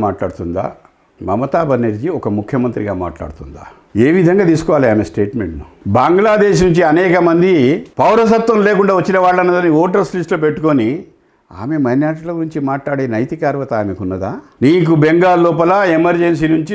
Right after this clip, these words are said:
సీపీఎం నుంచి తీసుకుంటే ఇప్పటి వరకు అనేక ప-, పాలకులు వచ్చారు. ఈనాడు ఎవ్వరు కూడా బెంగాల్ ప్రజలకు రక్షణ కలగజేయలేదు అని చెప్పే పరిస్థితి వచ్చింది. మీకు తెలుసు, త్రిపురలో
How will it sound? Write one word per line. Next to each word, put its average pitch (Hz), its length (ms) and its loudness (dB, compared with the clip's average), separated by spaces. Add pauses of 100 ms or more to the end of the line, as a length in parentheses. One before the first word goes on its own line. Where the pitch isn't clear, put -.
(120)
సీపీఎం 165 540 0
నుంచి 151 260 -2
తీసుకుంటే 165 360 -2 (100)
ఇప్పటి 151 280 -2
వరకు 165 220 -2 (100)
అనేక 143 220 -4 (120)
ప-, 127 140 -4 (300)
పాలకులు 147 380 -4
వచ్చారు. - 240 -18 (160)
ఈనాడు 156 380 0 (880)
ఎవ్వరు 202 320 2 (120)
కూడా 190 180 4 (140)
బెంగాల్ 190 480 0
ప్రజలకు 175 440 -4 (100)
రక్షణ 180 320 -4
కలగజేయలేదు 170 960 -4
అని 156 140 -4 (140)
చెప్పే 143 260 -6 (180)
పరిస్థితి 151 360 -6
వచ్చింది. - 380 -14
మీకు 127 220 -8
తెలుసు, 143 220 -6 (200)
త్రిపురలో 165 560 0